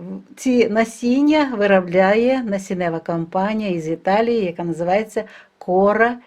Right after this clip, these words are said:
Seeds. Дуже цікаві баклажани, в першу чергу, що у них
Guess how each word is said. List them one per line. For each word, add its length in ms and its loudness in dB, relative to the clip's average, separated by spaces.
Seeds. 640 -10
Дуже 300 0
цікаві 540 -2
баклажани, 760 2
в 60 -8
першу 320 -8
чергу, 640 -2
що 340 -6
у 80 -8
них 360 -4